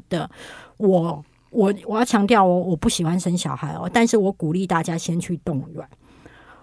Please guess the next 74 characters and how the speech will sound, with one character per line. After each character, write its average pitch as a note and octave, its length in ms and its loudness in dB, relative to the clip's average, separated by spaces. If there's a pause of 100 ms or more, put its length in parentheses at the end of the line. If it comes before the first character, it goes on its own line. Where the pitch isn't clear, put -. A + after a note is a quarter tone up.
(220)
为 E4+ 160 4
什 G3 180 2
么 F3 140 2
呢？ F3+ 480 2
因 F#4 240 2
为， E4 260 4 (300)
呃， G#3+ 280 2
当 F#4 200 4
我 C4 100 6
事 D4+ 160 2
业 D4+ 120 6
有 F3+ 140 2
成 F3 200 0
的 F3 100 2
时 G#3 120 -2
候， G3+ 60 0
我 F#3 120 0
身 A#3 200 2
边 A3+ 200 4
大 A3+ 120 4
部 G3+ 140 -2
分 G3+ 140 2
都 G3 80 0
是 G3 120 -4
事 G#3 160 -4
业 F#3+ 120 2
有 F3 120 0
成 D3+ 200 -2
的 D#3+ 60 -2
女 D#3 140 -4
生 D#3 280 -2
嘛， D#3 240 -2
那， D#4+ 160 2 (120)
那 E4 160 0
个 D#4+ 100 2
年 A#3 260 8
薪 C4+ 260 4
其 G#3 160 -4
实 F#3+ 140 -2
大 G#3+ 120 2
概 G#3+ 120 2
一 G#3+ 80 -4
百 D#3 180 -2
两 D#3 180 0
百 D#3+ 200 -2
万 E3+ 220 0
都 E3+ 100 -4
是 - 120 -8 (120)
有 E3 200 -8 (120)
的。 D3+ 160 -8 (1160)
但 F#4+ 140 2
是 G#4+ 80 6
我 B3 80 6
就 C4+ 140 4
发 D#4+ 200 2
现 D4+ 160 2
了 A#3 80 6
有 A3+ 140 4
很 F3 180 2
多 G#3+ 120 2
很 F3 180 0
悲 F#3+ 180 0
惨 E3+ 180 -2
的 D3 100 -4
一 D#3+ 120 -4
件 F3 220 0
事 F3 240 -4
情， D#3+ 160 -4
就 A#3 100 -2
是 C#4+ 140 2
人 G#3+ 160 4
生 A3+ 160 2
很 F3 200 0
吊 D3+ 260 -2